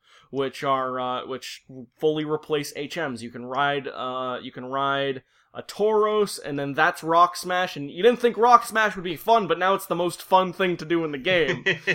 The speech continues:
Speaker 1: It's in, which goes in service of the fact that Alola is a region that it's about the Pokemon.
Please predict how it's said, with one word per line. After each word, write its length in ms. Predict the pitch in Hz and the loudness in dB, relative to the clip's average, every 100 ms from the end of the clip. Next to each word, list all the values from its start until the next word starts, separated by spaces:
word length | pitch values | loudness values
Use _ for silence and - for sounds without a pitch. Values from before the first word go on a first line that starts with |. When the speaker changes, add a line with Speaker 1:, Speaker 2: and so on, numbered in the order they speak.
| 160 | -2
Speaker 1:
It's 460 | 165 170 160 170 - | 0 2 2 0 -2
in, 420 | 156 175 175 170 - | -4 -2 -2 -6 -6
which 400 | 175 175 - - | -2 -2 -4 0
goes 240 | 190 185 | 2 2
in 100 | 180 | -2
service 360 | - 196 175 160 | -2 0 0 -4
of 80 | |
the 60 | 147 | -6
fact 320 | - 160 156 | 2 2 2
that 100 | 165 | -2
Alola 560 | 147 143 156 165 160 - | -2 2 2 4 2 2
is 120 | 156 | -2
a 60 | 151 | -4
region 380 | 139 151 147 139 | -4 -6 -4 -6
that 100 | 120 | -6
it's 100 | - | -4
about 260 | 143 135 | -2 -2
the 60 | - | -4
Pokemon. 720 | - 147 139 123 104 - - | -6 -6 -4 -10 -12 -16 -20